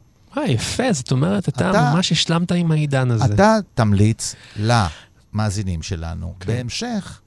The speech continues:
Speaker 2: להקשיב קודם לתוכנית הזו,
Speaker 1: נכון.
Speaker 2: ואחר כך לתוכניות שעוסקות ומזכירות את התוכנית הזו.
Speaker 1: יפה.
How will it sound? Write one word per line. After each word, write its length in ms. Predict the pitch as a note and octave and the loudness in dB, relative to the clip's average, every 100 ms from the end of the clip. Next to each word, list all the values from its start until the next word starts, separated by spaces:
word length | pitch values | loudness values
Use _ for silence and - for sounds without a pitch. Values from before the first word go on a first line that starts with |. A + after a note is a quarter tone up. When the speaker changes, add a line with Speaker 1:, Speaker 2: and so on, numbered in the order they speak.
| _ _ _ _ - | _ _ _ _ -14
Speaker 2:
להקשיב 720 | G2+ G2 F#2 - - C3 - - | -10 -6 -8 -10 -10 -8 -8 -12
קודם 480 | - E3 E3 A#2 F#2 | -4 0 0 -2 -4
לתוכנית 520 | E2 E2 D#2+ F#2 D#2+ | -6 -10 -10 -10 -10
הזו, 340 | D2+ D2 F2+ G3+ _ - | -10 -6 -6 -6 _ -6
Speaker 1:
נכון. 280 | A#2 B2 | -4 -2
Speaker 2:
ואחר 180 | G#2 D3 D#3 | -4 -4 -8
כך 280 | C4+ C4 - | -8 -8 -10
לתוכניות 720 | C#3+ - - D3+ D#3 F#3 G#3+ - | -12 -12 -14 -10 -8 -8 -8 -12
שעוסקות 840 | - C#3 C3 - A#3 A3+ G3+ _ - | -12 -10 -8 -10 -8 -8 -8 _ -14
ומזכירות 800 | C3+ B2 A2+ - E3+ G#3 A3 - | -10 -10 -10 -10 -8 -6 -6 -8
את 120 | G2+ A2+ | -16 -16
התוכנית 500 | G2 F#2+ A#2 G2+ F#2+ | -12 -14 -12 -14 -14
הזו. 180 | D2+ - - | -16 -12 -8
Speaker 1:
יפה. 240 | A#2+ - | -8 -8